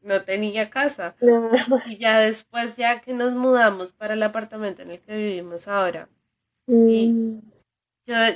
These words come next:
Speaker 1: llegué a un punto en el que ya, una vez ya dije, "Es que Colombia ya no es mi casa".
Speaker 2: A mí
Speaker 1: Pero
Speaker 2: me
Speaker 1: esta
Speaker 2: pasa.
Speaker 1: tampoco todavía la sentía como mi casa. Y yo estaba, yo, pero me sentía como en el limbo, como que, "¿y ahora qué?".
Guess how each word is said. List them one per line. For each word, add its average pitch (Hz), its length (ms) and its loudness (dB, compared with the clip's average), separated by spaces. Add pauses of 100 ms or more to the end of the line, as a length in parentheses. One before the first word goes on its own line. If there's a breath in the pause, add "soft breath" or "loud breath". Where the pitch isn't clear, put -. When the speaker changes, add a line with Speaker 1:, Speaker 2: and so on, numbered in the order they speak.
Speaker 1:
llegué 233 220 -2
a - 20 0
un 233 80 -4
punto 254 260 -2
en 254 100 4
el 262 140 4
que 269 160 -10
ya, 233 380 0
una 214 240 0
vez 208 300 -2
ya 214 120 -4
dije, 208 340 -6
"Es 214 100 -20
que 202 160 -20
Colombia 214 420 -4
ya 185 160 -10
no 180 100 -12
es 180 120 -20
mi 190 80 -20
casa". 294 400 -18 (1400)
Speaker 2:
A 233 100 4
mí - 0 -
Speaker 1:
Pero 233 140 8
Speaker 2:
me - 20 2
Speaker 1:
esta 208 260 -4
Speaker 2:
pasa. - 0 -
Speaker 1:
tampoco 214 640 -2
todavía 214 520 2
la 196 160 2
sentía 208 560 -10
como 202 260 -6
mi 196 120 -8
casa. 247 540 -4 (960)
Y 220 200 -8
yo 226 180 -2
estaba, 202 500 0
yo, 208 240 -10
pero 208 300 0 (560)
me 233 140 -6
sentía 220 440 -2
como 214 280 -4
en 240 100 2
el 240 160 2
limbo, 202 500 -2
como 240 320 -4
que, 185 180 -14
"¿y 190 180 -6
ahora 175 420 0
qué?". 208 200 -14